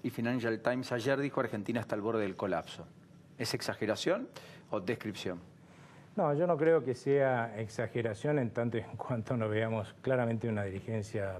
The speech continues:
Speaker 2: política un poco más responsable.
Speaker 1: ¿Hoy el presidente
Speaker 2: Yo
Speaker 1: no lo
Speaker 2: creo
Speaker 1: ve responsable?
Speaker 2: Yo lo que veo del presidente es que se está dejando guiar por aquellos que le proponen las mismas, los mismos instrumentos que,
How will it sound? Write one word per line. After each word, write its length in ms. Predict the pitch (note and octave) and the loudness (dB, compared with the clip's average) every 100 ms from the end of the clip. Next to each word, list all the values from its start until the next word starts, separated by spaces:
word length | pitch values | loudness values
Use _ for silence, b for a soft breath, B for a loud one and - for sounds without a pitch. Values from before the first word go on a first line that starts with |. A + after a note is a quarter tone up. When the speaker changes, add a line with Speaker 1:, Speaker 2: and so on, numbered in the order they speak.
| F2+ | -6
Speaker 2:
política 400 | G2 A2+ G#2 G#2 | -2 -2 -2 -4
un 120 | G2 | -4
poco 280 | - G#2+ G#2 | -4 -4 -2
más 180 | G#2 | -4
responsable. 640 | G#2 F#2 - F2+ G#2 F#2+ F2+ | -6 -10 -12 -8 -6 -6 -2
Speaker 1:
¿Hoy 120 | A2+ | 0
el 80 | A2+ | 0
presidente 340 | G#2+ B2 A#2+ | -2 -2 2
Speaker 2:
Yo 80 | D3 | 4
Speaker 1:
no 60 | E3+ | 6
lo 60 | |
Speaker 2:
creo 100 | D3+ | 4
Speaker 1:
ve 60 | A#2+ | 2
responsable? 600 | A#2+ A2 G#2+ B2 B2 A2 - - - - | 0 -6 -4 -4 -4 -6 -12 -20 -12 -2
Speaker 2:
Yo 120 | G3 | 2
lo 120 | G3+ | 4
que 100 | E3 | 4
veo 240 | E3 F3+ | 6 6
del 160 | E3+ C#3 | 6 4
presidente 560 | C3 B2+ C3 D3 D#3+ D3+ | 2 0 2 2 2 0
es 80 | |
que 220 | C#3+ A#2 A2+ | -2 -6 -4
se 100 | A2+ | -4
está 240 | G#2 C3+ | 0 2
dejando 480 | C3 C#3+ C#3 C#3 B2 | 2 2 2 2 2
guiar 480 | A2+ A#2+ B2+ C#3 C3 | 4 4 6 4 2
por 160 | A#2 | 0
aquellos 500 | G#2+ G#2 B2 A#2+ B2 | 0 2 2 4 2
que 120 | - A2 | 0 -2
le 140 | G#2+ | -2
proponen 720 | G#2+ G#2+ G#2 B2 B2+ C3 B2+ B B B B | 0 -2 2 2 4 2 0 B B B B
las 160 | A#2 A2 | -2 2
mismas, 680 | C#3+ C#3+ D3 C#3+ B2+ - B2+ | 2 4 4 4 2 -2 -4
los 140 | A2+ | 0
mismos 300 | C#3 D3+ C#3 | 2 2 2
instrumentos 880 | C3+ B2 A2+ A2+ B2 C3 B2+ C3+ - - | 0 0 0 2 4 2 2 -2 -2 -4
que, 300 | A#2+ A#2+ | 0 2